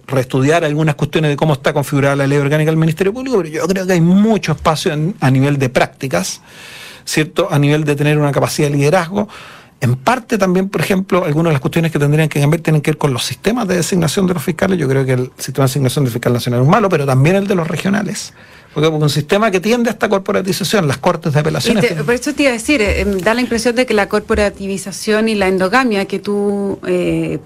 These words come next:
Speaker 2: planteas como dos problemas en esta cultura que hay,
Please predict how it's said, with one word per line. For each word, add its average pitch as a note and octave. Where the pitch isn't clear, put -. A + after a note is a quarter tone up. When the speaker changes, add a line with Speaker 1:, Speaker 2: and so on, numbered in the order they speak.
Speaker 2:
planteas G3+
como G3
dos G#3+
problemas A3+
en F#3+
esta F#3+
cultura F3
que F3
hay, B3